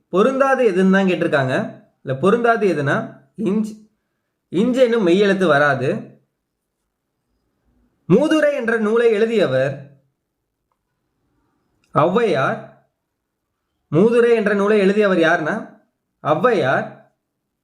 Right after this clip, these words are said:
சென்னை உள்நாட்டு விமான நிலையத்திற்கு யாருடைய பெயர் வைக்கப்பட்டுள்ளது? காமராசர் பெயர்.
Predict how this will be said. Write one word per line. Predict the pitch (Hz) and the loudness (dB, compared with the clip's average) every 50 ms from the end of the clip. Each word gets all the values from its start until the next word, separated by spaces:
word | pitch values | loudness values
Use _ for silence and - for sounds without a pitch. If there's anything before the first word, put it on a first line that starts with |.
| _ _ _ _ _ _ _ _ _ _ _ _ | _ _ _ _ _ _ _ _ _ _ _ _
சென்னை | - - 220 254 277 302 311 294 | -2 0 0 2 2 0 0 0
உள்நாட்டு | 240 214 247 269 285 294 294 285 285 233 | 0 0 0 0 0 0 0 -2 -4 -4
விமான | 190 202 208 240 262 262 262 254 | -4 -2 0 0 0 0 0 -2
நிலையத்திற்கு | 220 202 214 220 214 202 185 170 135 - 123 143 - - - - - _ - | 0 0 0 0 0 0 0 -2 -2 -2 -2 -4 -4 -4 -8 -14 -20 _ -6
யாருடைய | 143 151 190 240 277 294 285 285 285 269 254 | -2 0 2 2 0 0 -2 -2 -2 -4 -2
பெயர் | 220 208 214 233 226 | -2 -2 -2 0 0
வைக்கப்பட்டுள்ளது? | 190 185 185 190 196 - 160 143 135 127 123 117 117 117 120 120 123 131 - - - _ _ _ _ _ _ _ _ _ _ _ _ _ _ _ _ _ _ _ _ _ _ _ _ _ _ _ _ _ _ _ _ _ _ _ _ _ - | 0 0 0 -2 -2 -2 -2 -2 -2 -2 -2 -2 -4 -4 -6 -6 -8 -14 -18 -20 -20 _ _ _ _ _ _ _ _ _ _ _ _ _ _ _ _ _ _ _ _ _ _ _ _ _ _ _ _ _ _ _ _ _ _ _ _ _ -2
காமராசர் | 165 190 247 262 269 254 233 202 - 180 151 135 | 0 0 0 -2 -2 -2 -2 -2 -4 -6 -6 -4
பெயர். | 151 135 120 123 151 202 240 - - - _ _ | -4 -4 -4 -4 -4 -4 -6 -10 -16 -20 _ _